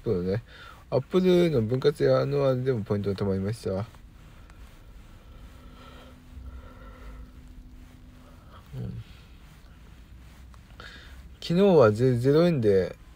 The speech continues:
うーんと、昨日、あ、ゼロ円で十八日、九日達成と、日割り計算がね、百七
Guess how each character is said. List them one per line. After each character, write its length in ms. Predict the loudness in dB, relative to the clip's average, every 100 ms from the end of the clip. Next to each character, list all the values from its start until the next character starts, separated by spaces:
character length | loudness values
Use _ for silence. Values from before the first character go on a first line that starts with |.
| -8
う 60 | -2
ー 280 | 0 0 -2
ん 100 | -2
と、 100 | -4
昨 180 | -2 0
日、 1120 | 0 2 2 2 2 0 -2 -8 -14 -16 -16 -20 -2
あ、 140 | 2 2
ゼ 160 | 8
ロ 60 | 8
円 100 | 8
で 400 | 4 2 0 -2
十 100 | 2
八 240 | 2 2
日、 80 | -6
九 240 | -4 0 0
日 20 |
達 200 | 0 -2
成 140 | -4
と、 100 | -4
日 140 | 0 2
割 140 | 2
り 60 | 2
計 140 | 0
算 140 | 2
が 80 | 0
ね、 120 | 0
百 280 | -2 -4 -2
七 560 | -2 -2 -4 -6 -6